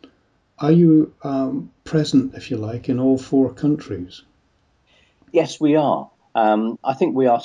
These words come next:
Speaker 2: we are certainly stronger in, uh, England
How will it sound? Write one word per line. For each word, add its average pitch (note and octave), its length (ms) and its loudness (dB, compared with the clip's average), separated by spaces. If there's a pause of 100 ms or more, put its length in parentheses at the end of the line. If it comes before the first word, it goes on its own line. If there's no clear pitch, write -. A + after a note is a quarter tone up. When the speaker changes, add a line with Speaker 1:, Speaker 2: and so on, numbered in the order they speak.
Speaker 2:
we B2 160 2
are A#2 120 -4
certainly B2 480 -4
stronger G2+ 880 -4 (140)
in, F2 400 -12 (260)
uh, F2+ 220 -8
England F#2+ 440 -2